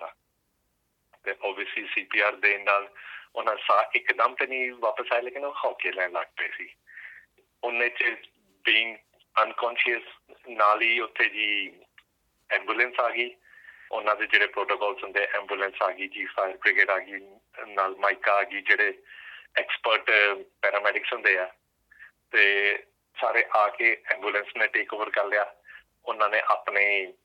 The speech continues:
ਉਹਨਾਂ ਦਾ ਇਲਾਜ ਕੀਤਾ, ਜਿਹੜੇ ਵੀ ਉਹਨਾਂ ਦੇ ਪ੍ਰੋਟੋਕਾਲ ਸੀ ਉਹਨਾਂ ਨੇ ਉਹ ਫਾਲੋ ਕੀਤੇ। ਤੇ ਉਸ ਤੋਂ ਬਾਅਦ 'ਚ ਅਸੀਂ ਜੀ, ਅਹ, ਉਹਨਾਂ ਨਾਲ ਗੱਲ ਕੀਤੀ ਤੇ ਉਹਨਾਂ ਨੇ ਸਾਨੂੰ ਦੱਸਿਆ ਜੀ ਕਿ ਉਹਨਾਂ ਨੂੰ ਰੈਸਪੀਰੇਟਰੀ ਅਰੈਸਟ ਹੋ ਗਿਆ ਸੀ, ਜਿਹਦੇ ਕਰਕੇ ਉਹਨਾਂ ਦੇ ਸਾਹ ਬੰਦ ਹੋ ਗਏ ਸੀ।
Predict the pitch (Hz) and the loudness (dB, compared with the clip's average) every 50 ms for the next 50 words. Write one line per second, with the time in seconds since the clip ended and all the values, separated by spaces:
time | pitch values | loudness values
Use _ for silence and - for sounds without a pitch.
0 | _ _ _ _ _ - 107 101 101 104 101 107 92 - 101 98 92 92 92 - | _ _ _ _ _ -6 -4 -4 -2 -2 -2 -2 0 0 0 2 2 2 0 -2
1 | - - 104 - - 98 92 92 92 - _ _ _ 101 - - 107 98 104 98 | -4 -6 -4 -2 0 0 0 0 -2 -4 _ _ _ -12 -2 0 2 2 2 2
2 | 107 107 101 98 104 - _ _ _ - 107 104 107 104 98 107 101 - 107 98 | 0 -2 -2 -4 -8 -12 _ _ _ -8 -2 0 2 0 0 0 -2 -2 -2 -2
3 | 110 92 104 98 92 92 - 101 92 95 92 104 98 - - 104 110 - - 113 | -2 -2 -2 -4 -4 -4 -4 -4 -2 -2 -2 -4 -4 -6 -6 -6 -6 -4 -4 -4
4 | 101 110 104 - 110 104 - 113 107 98 - _ _ - - - - - - - | -4 -4 -6 -8 -8 -6 -2 -2 -2 -2 -4 _ _ -20 -20 -20 -18 -20 -20 -20
5 | - _ _ _ _ _ - 123 113 - - - 131 131 131 - 160 139 - 110 | -20 _ _ _ _ _ -4 -4 -4 -4 -6 -8 -8 -6 -4 -6 -6 -2 0 0
6 | 113 117 - - 127 - - 131 123 123 131 131 131 127 - - 120 117 117 113 | 0 0 -2 -4 -6 -6 -6 -6 -6 -2 0 0 0 0 0 -2 -4 -2 -2 -4
7 | 113 113 117 113 117 117 - 104 98 92 - - - - - - 131 - 147 147 | -2 -2 0 0 0 0 0 0 0 0 -2 -6 -10 -10 -10 -12 -8 -4 -4 -4
8 | - - _ 131 131 131 147 151 - - - 139 120 113 101 95 92 - - 101 | -4 -4 _ -6 -4 -2 -2 -2 -2 -2 -2 -2 -4 -4 -6 -8 -6 -4 -2 -2
9 | 98 - 127 - 151 - - 123 123 123 131 135 143 147 143 - _ _ _ _ | -2 -4 -6 -6 -6 -6 -4 -4 -4 -4 -4 -6 -8 -10 -12 -14 _ _ _ _
10 | _ - 98 104 113 - - - 143 139 139 143 139 - 160 156 - - _ - | _ -4 -2 -2 -2 -2 -4 -6 -2 0 0 0 0 0 -2 -2 -4 -2 _ -2
11 | 107 113 117 - - - 131 117 - 90 80 - - - - - - - _ - | 0 0 0 0 0 0 0 0 0 0 -2 -2 -6 -10 -12 -12 -16 -20 _ -20
12 | - _ _ _ - 123 120 127 131 - 127 113 - - 131 127 127 127 127 143 | -20 _ _ _ -2 -2 0 -2 -2 -2 -4 -4 -4 -4 -4 -2 -2 -2 -2 -4
13 | 139 - - - 113 110 117 - - - - - - - - - - - 92 | -8 -6 -2 0 2 2 2 4 2 2 2 0 -8 -10 -8 -8 -8 -10 -12